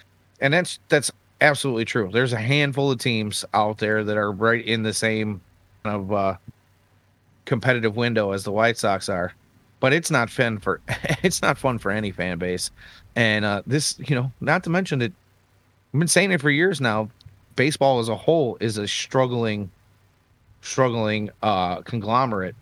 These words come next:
because they're struggling to find new fans. And, and we've been going over all these different ways to shorten games and make things more appealing to a new, younger generation.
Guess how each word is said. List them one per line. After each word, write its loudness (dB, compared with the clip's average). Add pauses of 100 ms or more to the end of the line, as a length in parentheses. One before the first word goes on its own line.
(880)
because 0
they're 4
struggling 0
to -2
find 0
new 0
fans. -2
And, -6
and -6
we've -4
been -4
going -2
over 0
all 0
these -4
different -2
ways -2
to -10
shorten -2
games -2
and -4
make -2
things -4
more -4
appealing -4
to -4 (460)
a 0
new, 2
younger 0
generation. 2